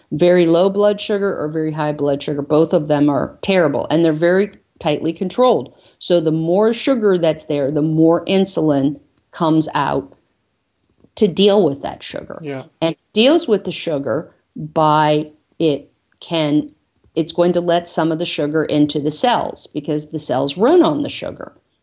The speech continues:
Speaker 1: but they don't need that as much as we often eat, right? And they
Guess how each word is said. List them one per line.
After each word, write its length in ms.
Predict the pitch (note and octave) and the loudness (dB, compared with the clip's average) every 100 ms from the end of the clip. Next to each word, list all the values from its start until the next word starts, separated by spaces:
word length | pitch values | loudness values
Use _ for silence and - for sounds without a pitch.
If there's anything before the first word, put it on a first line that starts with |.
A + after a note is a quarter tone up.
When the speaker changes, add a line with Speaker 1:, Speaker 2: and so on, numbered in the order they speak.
| _ | _
Speaker 1:
but 180 | - D#3+ | -2 0
they 140 | F#3 F#3 | 0 2
don't 220 | C4 E3+ | 0 0
need 360 | F3+ A3+ D3+ | -2 -2 -6
that 220 | D3+ D#3 - _ - | -8 -10 -12 _ -2
as 140 | D#3+ | 0
much 300 | D#3+ F#3 F#3 | 2 0 -2
as 140 | C3+ D3 | -4 -2
we 160 | D3 | 0
often 480 | - C#3+ C#3 G#2 - | 2 0 0 -6 0
eat, 360 | C#4 B3+ - _ _ - | 2 2 -4 _ _ -10
right? 360 | C#3 B2 G3 - | -4 -2 -2 -2
And 180 | D#3+ D#3 | 0 2
they 360 | D3+ D3+ - | 2 0 -8